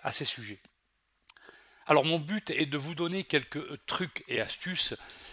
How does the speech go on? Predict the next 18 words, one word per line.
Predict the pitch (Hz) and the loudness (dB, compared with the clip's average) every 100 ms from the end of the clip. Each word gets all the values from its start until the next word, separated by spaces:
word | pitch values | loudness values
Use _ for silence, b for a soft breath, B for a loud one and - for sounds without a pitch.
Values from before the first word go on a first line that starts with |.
| B | B
afin | - - 180 | 2 2 2
de | 156 143 | 0 0
mieux, | 147 160 190 208 160 135 | 0 0 0 0 -4 -4
euh, | 135 131 | -4 4
appréhender | 131 - 160 147 143 170 139 | 6 6 4 2 0 0 2
et | 131 | 2
maîtriser | 143 156 - 143 135 | 4 4 2 -2 -2
Power | 147 127 117 - | 0 -2 -4 -8
Query. | 101 95 - B B B B - | -12 -14 -18 B B B B -4
Cette | - 127 - | -2 0 -2
première | - - 180 165 | -6 -2 0 0
vidéo | 135 147 139 139 165 | -2 -4 -2 0 0
sur | 143 - 131 | 0 0 0
une | 127 | -6
liste | 135 131 - 135 - | -6 -8 -6 -8 -6
non | 117 123 139 185 | -8 -6 -2 0
encore | 160 143 127 | 0 -2 -4
définie, | 123 120 120 117 147 | -4 -4 -4 -4 -6